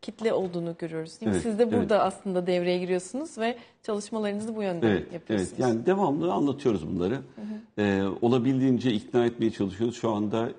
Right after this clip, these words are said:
Speaker 2: el-, bizim elimizde de aşağı yukarı on iki, on üç milyarlık mandate var.
Speaker 1: Hı hı.
Speaker 2: Ee, danışmanlarımızın bize, danışanlarımızın verdiği. Ee, devamlı anlatıyoruz. Ben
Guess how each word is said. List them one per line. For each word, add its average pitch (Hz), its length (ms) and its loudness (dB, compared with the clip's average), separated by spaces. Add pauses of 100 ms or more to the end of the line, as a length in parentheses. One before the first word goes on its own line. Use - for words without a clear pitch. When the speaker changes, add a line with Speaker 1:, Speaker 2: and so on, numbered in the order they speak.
Speaker 2:
el-, 98 180 0
bizim 104 300 -2
elimizde 104 500 0
de 101 140 2 (140)
aşağı 107 300 -4
yukarı 98 340 -2 (920)
on 92 100 0
iki, 92 180 -2
on 98 120 4
üç 113 200 -2
milyarlık 92 520 -2
mandate 87 500 0
var. 90 160 -6 (300)
Speaker 1:
Hı - 60 -16
hı. 196 40 -10 (220)
Speaker 2:
Ee, 80 320 -2 (200)
danışmanlarımızın 87 1400 -4
bize, 85 320 -4
danışanlarımızın 87 800 -2
verdiği. 90 480 -2 (640)
Ee, 101 60 0 (460)
devamlı 160 360 4
anlatıyoruz. 101 500 -2
Ben 139 220 0